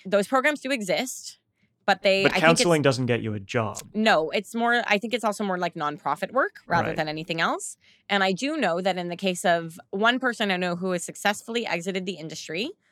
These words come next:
Speaker 1: this person had a side gig the entire time that they could then use to cover the gap in their resume.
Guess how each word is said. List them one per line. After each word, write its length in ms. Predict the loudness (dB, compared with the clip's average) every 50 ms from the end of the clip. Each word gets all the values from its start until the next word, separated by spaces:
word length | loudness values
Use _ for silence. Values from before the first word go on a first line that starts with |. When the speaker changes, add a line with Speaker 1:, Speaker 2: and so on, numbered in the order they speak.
| _ _ _
Speaker 1:
this 260 | 0 2 2 2 2 0
person 380 | -2 -2 -2 0 -2 -4 -2
had 180 | 0 0 0 0
a 60 | 0
side 320 | 0 0 0 0 -2 -2
gig 180 | -6 -8 -8 -8
the 140 | -10 -12 -12
entire 420 | -12 -12 -8 -6 -6 -6 -4 -6 -10
time 400 | -10 -12 -12 -12 -12 -14 -18 -20 _ _ _ _ _ _ _ _
that 180 | -2 0 2 0
they 100 | 0 0
could 240 | 0 -4 -4 0
then 380 | 2 2 2 2 0 -4 -8 -10 -12 -8
use 640 | -4 -2 0 0 0 0 -2 -4 -10 -12 -14 -16 _ _ _
to 100 | -10 -6
cover 220 | -4 -2 -2 -2 -4
the 60 | -2
gap 260 | -2 -2 -2 -4 -6
in 80 | -10 -8
their 100 | -6 -4
resume. 420 | -4 -4 -4 -6 -10 -14 -16 -18